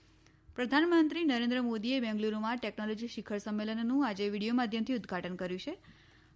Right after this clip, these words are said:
પ્રધાનમંત્રીએ સ્વનિધિ યોજના હેઠળ ચૌદ લાખ ચોત્રીસ હજાર લાભાર્થીઓને અરજીઓ અત્યાર સુધીમાં મળી છે અને સાત લાખ અઠ્યાસી હજાર લાભાર્થીઓના ધિરાણને મંજૂરી આપવામાં આવી છે.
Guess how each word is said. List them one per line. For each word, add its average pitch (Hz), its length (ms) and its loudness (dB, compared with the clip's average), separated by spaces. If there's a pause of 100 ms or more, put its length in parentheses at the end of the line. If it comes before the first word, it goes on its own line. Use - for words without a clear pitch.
પ્રધાનમંત્રીએ 277 680 4
સ્વનિધિ 247 420 0
યોજના 262 380 0
હેઠળ 254 340 0
ચૌદ 220 320 0
લાખ 240 320 2
ચોત્રીસ 220 420 -4
હજાર 214 260 -2
લાભાર્થીઓને 208 680 0
અરજીઓ 202 400 -2
અત્યાર 202 260 -2
સુધીમાં 208 400 -4
મળી 190 240 -4
છે 247 120 -6
અને 220 240 0
સાત 240 380 0
લાખ 240 300 0
અઠ્યાસી 220 400 -4
હજાર 214 220 0
લાભાર્થીઓના 202 640 -2
ધિરાણને 196 520 -4
મંજૂરી 208 380 0
આપવામાં 180 380 -6
આવી 170 140 -10
છે. 180 220 -12